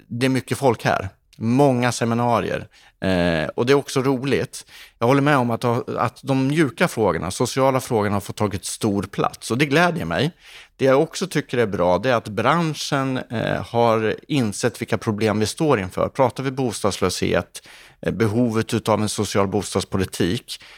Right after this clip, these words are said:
så beskriver branschen väl de problemen vi har i Sverige. Man börjar också, tycker jag, söka sig efter lösningar. Vad kan branschen bidra med? Men också efterlysningar kring vad, vad behöver politiken göra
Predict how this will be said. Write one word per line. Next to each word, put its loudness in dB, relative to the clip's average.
så -2
beskriver 0
branschen 2
väl 2
de 0
problemen 0
vi 2
har 2
i -8
Sverige. -6
Man 0
börjar 4
också, -2
tycker -4
jag, 2
söka 0
sig 0
efter -6
lösningar. 0
Vad -2
kan 0
branschen 0
bidra 0
med? -2
Men 0
också -2
efterlysningar -2
kring -2
vad, -2
vad -2
behöver 0
politiken -2
göra 0